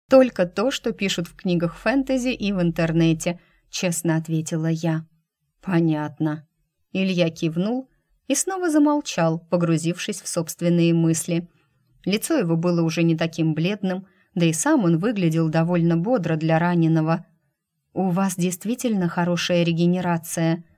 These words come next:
Меня сейчас интересовал только этот вопрос. Всё остальное могло и подождать. «Да», коротко бросил Баженов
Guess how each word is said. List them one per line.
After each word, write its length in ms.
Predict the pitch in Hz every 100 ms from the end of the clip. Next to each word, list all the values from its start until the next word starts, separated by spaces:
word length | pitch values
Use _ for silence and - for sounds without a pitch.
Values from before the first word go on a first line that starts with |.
| _ _ _
Меня 260 | 190 220 190
сейчас 440 | - 175 214 208
интересовал 800 | 208 196 180 185 180 190 185 196
только 420 | 196 202 220 - 233
этот 380 | 185 175 165
вопрос. 560 | 165 156 156 160 160 - _ _ _
Всё 200 | - 196
остальное 760 | 175 - 165 165 196 185 147 165 _ _ -
могло 420 | 185 175 175 240
и 100 | 170
подождать. 800 | 170 156 147 143 156 165 160 - _ _ _ _ _ _ _ _
«Да», 400 | 175 165 139 - _ _ _ _ _ - 185
коротко 320 | 180 175 170
бросил 400 | 170 175 175 160
Баженов 580 | 156 156 196 240 240